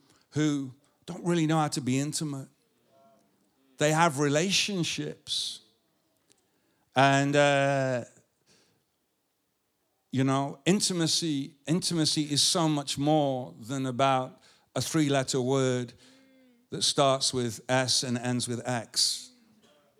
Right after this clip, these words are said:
I'm saying that 'cause I don't know if there are any kids in the room. But the point is that, that, that is, that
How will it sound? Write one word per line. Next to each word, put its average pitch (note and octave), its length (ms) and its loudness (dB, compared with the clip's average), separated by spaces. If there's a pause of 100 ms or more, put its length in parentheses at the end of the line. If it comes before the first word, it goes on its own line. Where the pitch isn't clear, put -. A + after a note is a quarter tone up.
(1200)
I'm A#2 100 -4
saying B2 220 0
that A2+ 120 -6
'cause A2 80 -10
I A#2 60 -2
don't A2+ 160 -6
know A#2 80 -6
if G#2+ 100 -10
there A2 80 -6
are A2 40 -4
any G#2 120 -6
kids G#2+ 340 -8
in G2+ 100 -6
the G2 100 -8
room. F#2+ 340 -10 (920)
But C3+ 120 0
the C3 60 -2
point E3 340 2
is C#3+ 280 2
that, C#3 260 -2
that, C#3+ 260 -4
that D3+ 220 2
is, C#3 240 0 (480)
that F3 280 4